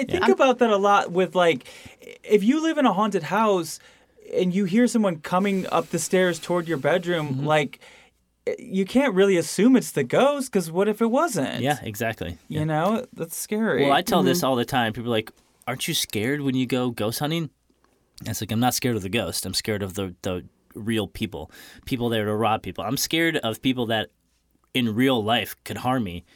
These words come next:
Speaker 1: Yeah.
Speaker 2: And I have no idea, you know, 'cause if you're trespassing someplace or if you're, um, you know, in an abandoned building, you have no idea who's there or what's there or what's going down in that neighborhood. So I'm more scared of the real people."
Speaker 1: Do you guys
Speaker 2: <laughs>
Speaker 1: think that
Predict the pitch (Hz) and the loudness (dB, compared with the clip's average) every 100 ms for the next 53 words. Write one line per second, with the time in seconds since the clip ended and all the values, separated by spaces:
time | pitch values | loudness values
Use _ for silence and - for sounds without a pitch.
0 | _ _ 139 135 110 107 - 123 113 117 | _ _ -2 0 2 0 -2 -2 0 0
1 | 110 117 123 95 - 110 110 123 - 113 | 0 0 0 -2 -4 -2 -2 -4 -4 -6
2 | - 117 - 113 - 104 - 110 113 - | -6 -6 -4 -4 -4 -6 -2 -2 -2 -2
3 | 123 120 120 127 131 110 95 90 107 95 | -4 -6 -2 0 0 -2 -4 -6 -6 -4
4 | 95 - - - - _ 107 101 95 90 | -6 -10 -20 -20 -20 _ -4 -2 -2 -4
5 | 90 _ - 104 98 - 110 101 90 98 | -8 _ -10 -8 -6 -4 -4 -4 -6 -4
6 | 110 98 98 107 147 135 196 127 110 107 | -4 -4 -6 -4 -4 -2 -2 0 0 -2
7 | 92 85 - 110 92 98 92 85 85 - | -4 -6 -6 -8 -6 -6 -6 -6 -8 -10
8 | 65 - - 104 110 - 107 92 104 101 | -12 -14 -8 -4 -4 -4 -6 -4 -2 -2
9 | 87 90 80 87 - - 64 - 78 - | -4 -6 -6 -8 -8 -12 -12 -10 -10 -10
10 | _ - - - _ 104 113 101 101 - | _ -20 -20 -20 _ -4 -4 -2 -4 -6
11 | - 85 82 80 80 _ _ _ - 76 | -8 -8 -8 -12 -16 _ _ _ -14 -14
12 | - - - - - - 175 196 - 196 | -16 -20 -20 -20 -16 -2 2 2 0 -4
13 | 180 160 135 - | -2 0 0 -2